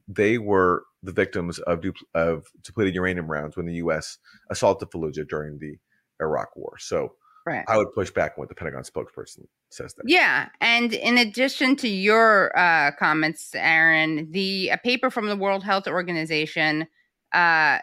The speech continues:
Speaker 2: reports that someone who inhales small insoluble uranium particles may experience lung damage or lung cancer due to radiation, and also may lead to poor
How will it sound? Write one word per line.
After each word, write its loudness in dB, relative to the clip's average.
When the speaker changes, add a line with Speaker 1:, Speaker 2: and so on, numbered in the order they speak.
Speaker 2:
reports -4
that 0
someone 2
who -4
inhales 0
small 0
insoluble -2
uranium -2
particles 0
may -2
experience -2
lung -2
damage 0
or -2
lung -2
cancer -4
due -4
to -6
radiation, -2
and 2
also 2
may 0
lead -4
to -8
poor 0